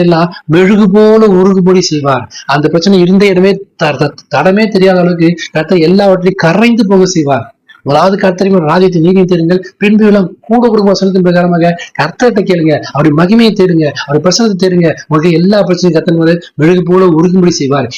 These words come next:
இன்றைக்கு கர்த்தர் உங்களோடு பேசிக் கொண்டிருக்கிறாரு. வானத்தை பூமி உண்டாக்கின கர்த்தர் என் பட்சமா இருக்கிறாரு. எனக்கு என்ன பிரச்சனை வந்தாலும் பரவாயில்ல, கர்த்தர் என் கூட இருக்காருன்னு சொல்லி விசுவாசமா ஜெபம் பண்ணுங்க, அவருடைய மகிமையை தேடுங்க, அவருடைய பிரசனத்தை தேடுங்க. கர்த்தர் நிச்சயமா உங்க பிரச்சனைகள், மலை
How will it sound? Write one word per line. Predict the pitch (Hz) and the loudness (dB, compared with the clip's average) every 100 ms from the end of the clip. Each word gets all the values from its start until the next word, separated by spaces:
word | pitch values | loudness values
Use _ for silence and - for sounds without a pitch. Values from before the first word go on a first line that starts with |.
| 170 | -2
இன்றைக்கு | 202 202 180 | 0 0 0
கர்த்தர் | 170 190 180 | -2 0 -2
உங்களோடு | 156 180 175 | 0 0 0
பேசிக் | 180 185 180 | -2 -2 -2
கொண்டிருக்கிறாரு. | 156 139 131 135 127 120 - 151 | -2 -2 0 0 -2 -4 -6 -4
வானத்தை | 170 180 175 156 | -2 0 0 2
பூமி | 180 160 | 2 0
உண்டாக்கின | 170 165 151 | 0 -2 -2
கர்த்தர் | 156 170 160 - 151 | -2 -2 -4 -6 -2
என் | 180 208 | 2 2
பட்சமா | 214 214 214 190 | 0 0 2 2
இருக்கிறாரு. | 170 151 147 - | 0 -2 -4 -6
எனக்கு | 147 147 175 | -2 2 2
என்ன | 214 190 | 2 0
பிரச்சனை | 190 202 | -2 0
வந்தாலும் | 190 190 175 | 0 0 0
பரவாயில்ல, | 170 160 156 - - | 0 2 0 -4 -6
கர்த்தர் | 160 - 226 208 | -6 -2 0 2
என் | 180 | 2
கூட | 196 | 0
இருக்காருன்னு | 175 180 175 170 | 0 -2 -2 -2
சொல்லி | 151 | -2
விசுவாசமா | 160 214 202 190 170 151 | -2 0 0 0 0 2
ஜெபம் | 170 | 0
பண்ணுங்க, | 156 147 147 - | 0 0 -2 -4
அவருடைய | 135 139 139 | -2 0 0
மகிமையை | 170 220 202 180 | 2 2 2 0
தேடுங்க, | 160 151 147 - 139 | -2 -2 -6 -6 -4
அவருடைய | 151 180 | -2 -2
பிரசனத்தை | 175 226 190 165 | -2 0 0 0
தேடுங்க. | 156 151 147 _ 147 | 0 -2 -4 _ -4
கர்த்தர் | 151 180 170 | -2 0 -2
நிச்சயமா | 185 196 190 | 0 0 2
உங்க | 165 160 | 0 -2
பிரச்சனைகள், | 156 170 165 147 | -2 0 0 0
மலை | 160 | 0